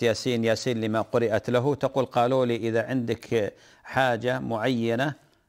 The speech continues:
آه، اقرأي في الماء اثنين وأربعين مرة، وإن شاء الله يستجيب الله لك". تقول: "يعني أنا قلت تحديد العدد وشيء من هذا القبيل".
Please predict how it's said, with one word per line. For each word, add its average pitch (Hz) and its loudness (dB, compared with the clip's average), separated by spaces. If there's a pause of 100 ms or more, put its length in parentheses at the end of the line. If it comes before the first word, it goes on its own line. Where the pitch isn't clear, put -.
(120)
آه، 120 0
اقرأي 120 0
في 123 -2
الماء 120 0
اثنين 123 -4
وأربعين 120 0 (320)
مرة، 135 2
وإن 120 -4
شاء 123 -2
الله 131 0
يستجيب 123 -2
الله 117 2
لك". 135 -2
تقول: 180 -2
"يعني 151 0
أنا 151 2
قلت 143 -2
تحديد 135 -2
العدد 123 0
وشيء 117 -2
من 113 0
هذا 101 0
القبيل". 95 -8